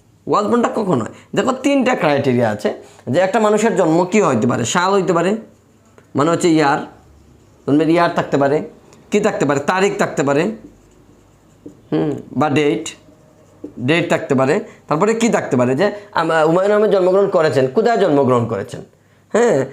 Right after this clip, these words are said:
আমি জন্মগ্রহণ করেছি, হযরত মুহাম্মদ সাল্লাল্লাহু আলাইহি ওয়াসাল্লাম বললাম, একটা উদাহরণ। তাহলে কোথায় জন্মগ্রহণ করেছেন? মক্কায়। হুমায়ুন আহমেদ কোথায় জন্মগ্রহণ করেছেন? সেই নেত্রকোনা, ধরো নেত্রকোনা জন্মগ্রহণ করেছেন হুমায়ুন আহমেদ,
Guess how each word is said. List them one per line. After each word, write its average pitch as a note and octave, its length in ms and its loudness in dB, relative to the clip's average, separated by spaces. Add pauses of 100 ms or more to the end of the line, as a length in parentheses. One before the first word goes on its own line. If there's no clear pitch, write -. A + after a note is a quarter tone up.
(100)
আমি G3+ 200 0
জন্মগ্রহণ G3 480 2
করেছি, B2 340 0
হযরত E3+ 280 0
মুহাম্মদ G3+ 360 2
সাল্লাল্লাহু F#3+ 140 2
আলাইহি F#3 180 2
ওয়াসাল্লাম C#3+ 280 0
বললাম, A#2+ 280 0
একটা D3 180 0
উদাহরণ। C3 420 0 (220)
তাহলে D#3+ 160 2
কোথায় G3+ 240 2
জন্মগ্রহণ G#3+ 380 2
করেছেন? G3+ 240 2
মক্কায়। E3 440 0 (520)
হুমায়ুন F3+ 240 2
আহমেদ G#3+ 240 2
কোথায় G#3 220 2
জন্মগ্রহণ G3+ 460 2
করেছেন? G3+ 340 0 (600)
সেই F#3+ 360 0 (300)
নেত্রকোনা, F3 580 0 (560)
ধরো F#3+ 180 2
নেত্রকোনা G3 460 2
জন্মগ্রহণ D#3 460 2
করেছেন B2 280 0
হুমায়ুন D3 280 2
আহমেদ, A#2+ 220 -2